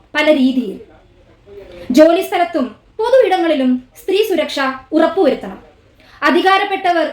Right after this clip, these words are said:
ഇതിനായുള്ള സജ്ജീകരണങ്ങൾ ശക്തമാക്കണം. സുരക്ഷിതരായിരിക്കണം നാം.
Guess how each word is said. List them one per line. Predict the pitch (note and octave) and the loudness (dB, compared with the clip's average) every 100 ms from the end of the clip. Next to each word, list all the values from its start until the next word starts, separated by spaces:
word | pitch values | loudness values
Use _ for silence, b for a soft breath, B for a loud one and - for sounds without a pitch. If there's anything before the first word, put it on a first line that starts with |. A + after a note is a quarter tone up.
| - | -6
ഇതിനായുള്ള | D4+ G4 G#4+ G4 D#4 D4 | -2 0 -2 -2 -4 -4
സജ്ജീകരണങ്ങൾ | D4 B3 E4 E4 D4 C4 B3+ C4+ - | -4 -2 0 0 -2 -2 -2 -4 -6
ശക്തമാക്കണം. | D#4+ - F#4+ D4+ A#3+ G3+ - _ - B B B B | -6 -4 -2 -2 -4 -10 -16 _ -20 B B B B
സുരക്ഷിതരായിരിക്കണം | G4 G#4 A4 A#4 G#4+ F#4 D#4 D4+ C#4+ C4 B3 | 2 2 2 0 2 0 0 -4 -4 -2 -2
നാം. | G3+ | -6